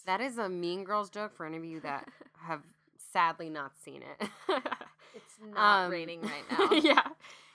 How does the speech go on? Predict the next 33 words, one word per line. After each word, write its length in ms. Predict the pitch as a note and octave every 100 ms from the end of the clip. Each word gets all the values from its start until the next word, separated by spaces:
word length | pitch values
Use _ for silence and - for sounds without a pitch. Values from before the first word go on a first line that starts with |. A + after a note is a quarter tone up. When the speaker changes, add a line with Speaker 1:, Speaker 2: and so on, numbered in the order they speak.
| _ _ _
Speaker 1:
So 360 | - - G#3
the 120 | G#3 A3+
next 260 | D4+ -
is 60 | D#4
Speaker 2:
Did 60 |
you 0 | -
hear 40 | A3
Speaker 1:
unexplained. 460 | - D5+ G#4+ G#4
Speaker 2:
there's 140 | G#4 -
gonna 200 | F#4 F4
be 160 | D#4
a 360 | C#4 A3 G3+ F3+ - - _ A3+
Mean 140 | B3
Girls 260 | B3 B3+ A#3+
musical? 440 | A3+ A#3 C#4+ D#4+
Speaker 1:
I 140 | - A3+
did, 320 | G3 A3 C#4 B3
and 100 | A#3+
you 80 | A#3
know 120 | A#3+
what? 300 | G3 F#3+ A#3+ _
I, 300 | G3+ G3 F#3+ _ _ _ -
I 100 | G#3+
want 320 | A3 D4 D#4+ - _ _ _ - _
credit 480 | - A#3 G3 B3 -
and 300 | G#3 G3+ G3 - _
monetary 760 | G3 F3+ F#3 G#3 B3 G3+ F#3+ F3+
rights 160 | C4
Speaker 2:
Oh, 200 | C4 G3+
Speaker 1:
to 100 | - A#3+
that 180 | B3 D4+
Speaker 2:
really? 400 | B4+ D#4+ C4+
Speaker 1:
because 120 | E4